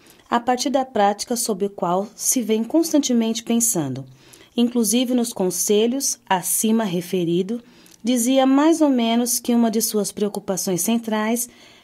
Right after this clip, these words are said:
era a das relações entre a escola, qualquer que fosse o seu nível, e a realidade local, regional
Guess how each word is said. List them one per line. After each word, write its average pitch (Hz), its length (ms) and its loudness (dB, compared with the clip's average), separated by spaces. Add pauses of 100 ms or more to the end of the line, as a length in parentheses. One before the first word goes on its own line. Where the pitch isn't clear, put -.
(180)
era 262 480 0
a 247 140 0
das 214 320 0
relações 254 840 0
entre 180 360 -4
a 208 100 2
escola, 233 640 0 (240)
qualquer 190 420 0
que 180 100 -10
fosse - 340 -4
o - 20 -8
seu 214 200 -2
nível, 220 460 0 (340)
e 247 120 2
a 262 60 6
realidade 240 600 2
local, 233 680 0
regional 185 760 -2